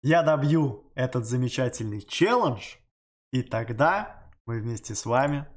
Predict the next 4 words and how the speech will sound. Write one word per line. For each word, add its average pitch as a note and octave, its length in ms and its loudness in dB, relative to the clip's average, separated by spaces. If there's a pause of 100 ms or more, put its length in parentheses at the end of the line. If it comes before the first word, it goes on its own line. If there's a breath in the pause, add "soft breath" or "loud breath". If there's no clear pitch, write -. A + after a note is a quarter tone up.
(340 soft breath)
благополучно B2 840 -4 (160)
сумеем C3+ 540 -2
открыть B2 420 -4 (380 soft breath)
и F3+ 500 0